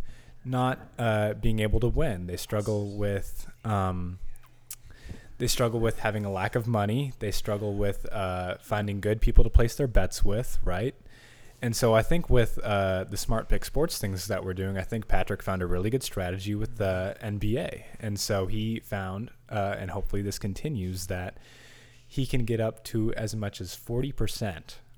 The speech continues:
R O I in one year with this strategy. Um,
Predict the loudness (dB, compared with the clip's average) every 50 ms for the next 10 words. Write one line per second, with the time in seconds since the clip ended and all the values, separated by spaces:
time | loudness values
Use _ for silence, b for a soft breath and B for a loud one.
0 | -8 -2 0 2 2 2 2 0 0 -2 -2 -2 -4 -6 -8 -8 -8 -6 -6 -6
1 | -6 -6 -8 -8 -4 0 2 2 2 2 -2 -8 -10 -10 -10 -10 -10 -10 -10 -12
2 | -14 -16 -16 -16 -16 -16 -18 -18 B B B B B B B B B B -4 -2
3 | 0 0 0 0 -2 -4 -6 -8